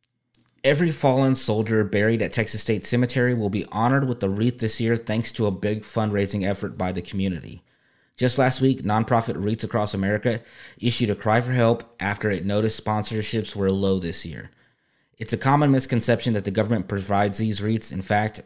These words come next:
Wreaths Across America re-, relies on charitable Americans to s-, to sponsor wreaths at fifteen dollars apiece. A week ago, just forty-three percent of those thirty-one hundred graves at the Texas State Cemetery had wreath sponsorships, and an additional eighteen hundred were needed.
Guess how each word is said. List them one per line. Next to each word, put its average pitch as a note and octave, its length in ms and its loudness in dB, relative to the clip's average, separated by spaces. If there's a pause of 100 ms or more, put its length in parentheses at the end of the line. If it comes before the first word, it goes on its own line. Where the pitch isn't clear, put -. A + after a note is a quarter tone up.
(220)
Wreaths A#2 220 0
Across A#2 300 0
America G#2+ 280 0
re-, G2+ 140 2 (160)
relies G#2 440 2
on G2+ 120 -2
charitable G#2+ 440 0
Americans G2 480 -2
to F#2+ 80 -6
s-, - 340 -8 (100)
to - 80 -6
sponsor G2+ 440 -2
wreaths G2 300 -2
at - 140 -6
fifteen G2 340 -2
dollars E2+ 360 -4
apiece. - 420 -8 (640)
A A#2 80 -2
week C3+ 180 6
ago, B2 220 6
just A2+ 180 0
forty-three A#2+ 560 2
percent G#2+ 340 0
of G2+ 60 0
those G2+ 180 0
thirty-one G2+ 340 0
hundred G#2 220 -2
graves G2 260 0
at F#2 60 -8
the F#2+ 100 -4
Texas G2+ 300 -4
State F#2+ 380 -4
Cemetery G#2 480 0
had F#2 280 -4
wreath G2 180 -4
sponsorships, A2 800 -4 (340)
and G#2 80 -2
an G#2+ 80 4
additional A2 540 2
eighteen G#2+ 300 -2
hundred G2+ 300 0
were E2 80 -6
needed. F2 400 -8